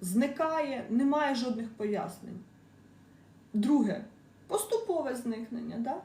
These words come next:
Він вам перестає дзвонити, е, рідко відповідає. Ви ще намагаєтеся його утримати. Але насправді він уже пішов емоційно.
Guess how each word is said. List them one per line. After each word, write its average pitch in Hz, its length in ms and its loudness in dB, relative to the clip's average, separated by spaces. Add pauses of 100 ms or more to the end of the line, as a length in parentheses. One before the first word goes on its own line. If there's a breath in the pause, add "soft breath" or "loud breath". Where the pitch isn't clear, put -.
(360 loud breath)
Він 330 140 -6
вам 254 160 0
перестає 233 540 2
дзвонити, 330 760 -2 (560)
е, 226 300 2
рідко 262 340 -2
відповідає. 226 880 0 (680 loud breath)
Ви 311 200 6
ще 370 220 2
намагаєтеся 294 840 -2
його 247 220 -4
утримати. 240 760 -6 (720 loud breath)
Але 240 220 0
насправді 269 580 0
він 240 180 2
уже 240 160 -4
пішов - 520 -4
емоційно. 180 600 -6